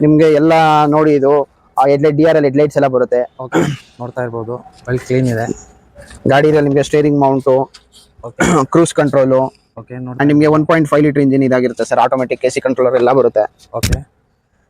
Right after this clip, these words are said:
Speaker 2: ಎಷ್ಟು ರನ್ ಆಗಿದೆ ಸರ್? ಫಿಫ್ಟಿ ಸಿಕ್ಸ್ ತೌಸಂಡ್ ರನ್ ಆಗಿದೆ.
Speaker 1: ಫಿಫ್ಟಿ ಸಿಕ್ಸ್ ತೌಸಂಡ್ ರನ್ ಆಗಿದೆ ಸರ್.
Speaker 2: ಇನ್ನೇನ್ ರೀಡಿಂಗ್ ಇರುತ್ತೆ? EcoSports, ಆ, ಫೋರ್ಡ್‌ದು ಏನಾನ ಪ್ಲಾನ್ ಮಾಡ್ತಾ ಇದ್ರೆ ಕಾರ್ ಮ್ಯಾಕ್ಸ್‌ಗೆ ಬನ್ನಿ. ನೋಡ್ತಾ ಇರ್ಬೋದು, ತುಂಬಾ ಒಳ್ಳೆ ಕಂಡೀಷನ್ ಅಲ್ಲಿ ಇದೆ, ಗುಡ್ ಕಂಡೀಷನ್ ಅಲ್ಲಿ ಇದೆ ಗಾಡಿ.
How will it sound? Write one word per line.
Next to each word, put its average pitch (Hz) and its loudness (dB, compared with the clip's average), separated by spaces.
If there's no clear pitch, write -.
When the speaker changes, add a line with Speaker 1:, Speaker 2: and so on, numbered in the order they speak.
Speaker 2:
ಎಷ್ಟು 147 -2
ರನ್ 175 0
ಆಗಿದೆ 170 0
ಸರ್? 190 -2
ಫಿಫ್ಟಿ 160 -8
ಸಿಕ್ಸ್ - -8
ತೌಸಂಡ್ 156 0
ರನ್ 131 -2
ಆಗಿದೆ. 113 -4
Speaker 1:
ಫಿಫ್ಟಿ 160 0
ಸಿಕ್ಸ್ - -6
ತೌಸಂಡ್ 127 0
ರನ್ 110 -2
ಆಗಿದೆ 104 -12
ಸರ್. - -12
Speaker 2:
ಇನ್ನೇನ್ 147 -8
ರೀಡಿಂಗ್ 151 -8
ಇರುತ್ತೆ? 147 -6
EcoSports, 147 -2
ಆ, 107 -2
ಫೋರ್ಡ್‌ದು 147 0
ಏನಾನ 143 0
ಪ್ಲಾನ್ - 0
ಮಾಡ್ತಾ 139 -2
ಇದ್ರೆ 135 0
ಕಾರ್ 135 -2
ಮ್ಯಾಕ್ಸ್‌ಗೆ 139 -4
ಬನ್ನಿ. 135 0
ನೋಡ್ತಾ 131 -2
ಇರ್ಬೋದು, 127 -2
ತುಂಬಾ 135 -2
ಒಳ್ಳೆ 131 2
ಕಂಡೀಷನ್ 131 -4
ಅಲ್ಲಿ 127 -4
ಇದೆ, 123 -4
ಗುಡ್ 127 -8
ಕಂಡೀಷನ್ 131 -2
ಅಲ್ಲಿ 120 0
ಇದೆ 113 0
ಗಾಡಿ. 113 0